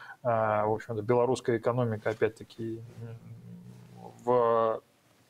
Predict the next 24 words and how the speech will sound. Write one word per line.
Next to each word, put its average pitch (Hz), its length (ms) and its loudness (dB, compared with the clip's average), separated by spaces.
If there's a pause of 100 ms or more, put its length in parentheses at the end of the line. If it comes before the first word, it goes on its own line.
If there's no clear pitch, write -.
(300)
случае, 143 480 0
ну, 139 260 2 (360)
э, 120 440 2 (120)
может 131 400 2 (360)
оказаться 135 500 2
под 120 180 0
более 120 280 2
серьезными 120 440 0
санкциями, 135 640 -2 (300)
она, 131 640 2
э, 120 400 -8 (100)
там, 113 120 -10 (680)
должна, 131 460 2
все - 160 0
эти 143 120 0
вопросы 135 260 0
должны 131 200 2
адресоваться 123 540 2 (100)
по 123 420 2
определенному 123 640 0
адресу. 156 480 -2 (580)
И 120 60 -6
единственный 117 1500 0
выход — 135 360 2